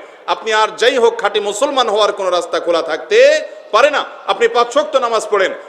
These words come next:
আপনি জাকাতও হয়তো দেন, আপনি হজ করেন, ওমরা করেন, রোজা রাখেন, কোরআন তেলাওয়াত করেন, অথচ আপনি মানুষকে ঠকান, আপনি দোকানদারি করে ভেজাল মিশান, আপনি অবৈধভাবে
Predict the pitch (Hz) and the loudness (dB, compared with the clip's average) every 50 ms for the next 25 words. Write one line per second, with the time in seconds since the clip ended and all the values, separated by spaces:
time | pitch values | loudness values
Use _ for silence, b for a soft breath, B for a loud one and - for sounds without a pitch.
0 | B B - 180 - 240 233 - 220 220 220 240 262 269 269 269 240 220 226 226 | B B -4 -4 -2 -2 -2 0 0 0 2 2 0 2 2 2 2 2 2 2
1 | 233 214 196 175 - - B B B B 180 190 - 240 208 185 233 269 269 - | 2 2 2 0 -2 -6 B B B B -4 -4 -2 -2 0 4 4 4 2 2
2 | - 254 254 233 214 208 226 233 247 262 254 240 247 240 233 233 202 170 175 208 | 2 2 2 2 2 0 -2 0 2 2 2 2 2 2 2 2 0 0 -2 0
3 | 214 240 226 226 220 220 214 214 190 170 - 208 214 214 214 214 220 208 202 202 | 2 2 2 2 2 0 -2 -2 -2 -4 -2 0 0 0 0 0 0 2 2 2
4 | 190 196 - 202 196 190 165 - B B B B B - 165 208 - - - 294 | 2 0 0 0 0 0 -2 -6 B B B B B -2 -2 -2 0 0 -2 0
5 | - 262 254 226 226 226 220 202 196 208 226 220 - 226 208 147 - 185 180 190 | 2 2 0 0 0 -2 -2 -2 -2 -2 -2 -2 -2 -2 0 0 0 0 2 0
6 | 196 180 156 B B B B B - 165 165 180 196 180 196 190 196 202 202 202 | 0 0 -2 B B B B B -6 -6 -4 -4 -2 -2 -2 0 0 -2 0 0
7 | 196 196 196 190 190 190 196 196 170 170 170 185 190 190 190 190 185 - - 190 | 0 -2 -2 -2 -2 -2 -2 -2 0 0 0 0 0 -2 -2 -6 -6 -4 -2 -2
8 | 180 160 - B B B B B 165 175 175 - 196 220 240 262 277 302 311 - | -2 -2 -4 B B B B B -2 -2 -2 0 0 0 0 0 -2 -4 -8 -12
9 | - - - - - - - 165 190 202 240 269 277 254 254 240 214 208 208 208 | -18 -20 -20 -20 -14 -4 0 2 4 6 4 4 4 4 2 2 2 2 2 2
10 | 208 175 | 0 0